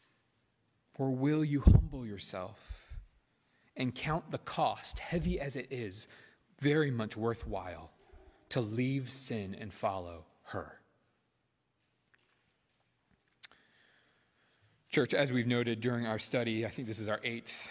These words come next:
study in Proverbs thus far, woman wisdom is a picture of God's wisdom. The teachings of Proverbs come ultimately from God himself. And so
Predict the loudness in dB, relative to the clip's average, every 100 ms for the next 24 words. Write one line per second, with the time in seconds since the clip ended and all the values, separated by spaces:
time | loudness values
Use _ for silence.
0 | -10 -6 0 0 0 -4 -4 -2 0 0
1 | 0 -4 -4 -2 -2 0 0 0 -2 0
2 | 0 0 0 0 -2 -6 -6 -6 -10 -14
3 | -20 _ -8 -6 -6 -6 -4 -6 -6 -8
4 | -10 -8 -4 -4 -4 -10 -12 -10 -10 -12
5 | -20 -20 _ _ _ _ _ _ _ _
6 | _ _ _ _ _ _ -20 -8 -6 -2
7 | 0 0 0 -2 -4 -8 -2 0 0 -2
8 | -4 -6 -8 -10 _ -8 -4 -2 -4 -6
9 | -10 -8 -10 -8 -8 -2 -2 -2 -6 -18
10 | -10 -6 -4 -2 -4 -10 -20 -20 _ _
11 | _ _ _ _ _ _ _ _ _ _
12 | _ _ _ _ _ _ -16 -8 -4 0
13 | 0 0 -4